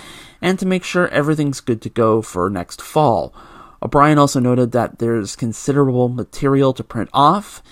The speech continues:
and that may be a barrier to some people that want to use electronic ballot marking software. There's also a lot that the clerks have to do to launch mail-in voting,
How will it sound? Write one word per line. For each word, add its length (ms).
and 220
that 200
may 260
be 180
a 60
barrier 360
to 100
some 220
people 360
that 180
want 260
to 100
use 220
electronic 640
ballot 280
marking 360
software. 600
There's 180
also 220
a 80
lot 520
that 140
the 80
clerks 340
have 260
to 100
do 440
to 120
launch 320
mail-in 400
voting, 480